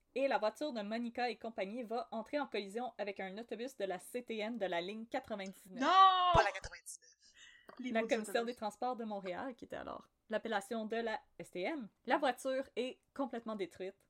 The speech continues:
Speaker 1: et Monica est coincée dans l'épave tandis que la police se rapproche.
Speaker 2: Oh non.
Speaker 1: En bon gentleman, les frères Lelièvre sont demeurés sur place et ont aidé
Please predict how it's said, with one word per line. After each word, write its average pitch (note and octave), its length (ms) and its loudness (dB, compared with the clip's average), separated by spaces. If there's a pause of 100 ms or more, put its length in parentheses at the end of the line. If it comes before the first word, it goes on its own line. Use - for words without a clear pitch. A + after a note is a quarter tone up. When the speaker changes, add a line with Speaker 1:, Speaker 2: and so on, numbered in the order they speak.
(160)
Speaker 1:
et C#4 160 4
Monica B3 520 0
est B3 140 -4
coincée A#3 500 -4
dans A3+ 220 -2
l'épave F#3+ 520 -2
tandis A3 420 -4
que A3+ 100 -4
la G#3 160 -2
police G3 320 -4
se G#3 80 -4
rapproche. - 480 -10 (280)
Speaker 2:
Oh C4+ 240 -2
non. A#3+ 180 -6 (440)
Speaker 1:
En A3+ 120 2
bon B3 320 4
gentleman, G3+ 600 -2 (520)
les A#3 120 0
frères C4 280 2
Lelièvre G#3+ 400 0
sont G#3 160 -4
demeurés A3 380 -2
sur - 180 -8
place G#3+ 300 0
et G3+ 60 0
ont G3 180 -4
aidé A#3+ 400 0